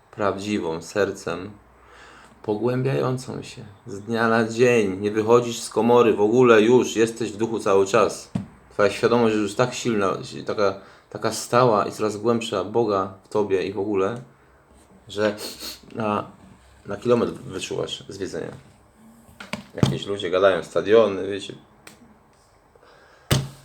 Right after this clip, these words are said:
Są inne duchy, inna Ewangelia i coraz większy kocioł robi diabeł, bo diabeł nie jest, nie jest głupi.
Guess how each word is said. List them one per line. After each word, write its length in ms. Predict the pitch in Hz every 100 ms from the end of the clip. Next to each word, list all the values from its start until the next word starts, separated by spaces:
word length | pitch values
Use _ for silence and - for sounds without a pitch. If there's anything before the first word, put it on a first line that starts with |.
| - - - _ _ _ _ _ _ -
Są 160 | -
inne 240 | 143 147 143
duchy, 340 | 160 107 95 95 - -
inna 260 | 135 127
Ewangelia 640 | 120 117 117 127 123 110 113 110 - - - - - - - - - _ - - -
i 40 | 117
coraz 200 | 120 107
większy 220 | 110 -
kocioł 260 | 123 110 95
robi 160 | 90
diabeł, 280 | 90 85 85
bo 100 | 92
diabeł 200 | 104 110
nie 80 | 110
jest, 300 | 104 - -
nie 160 | 104
jest 120 | 104 101
głupi. 300 | 104 -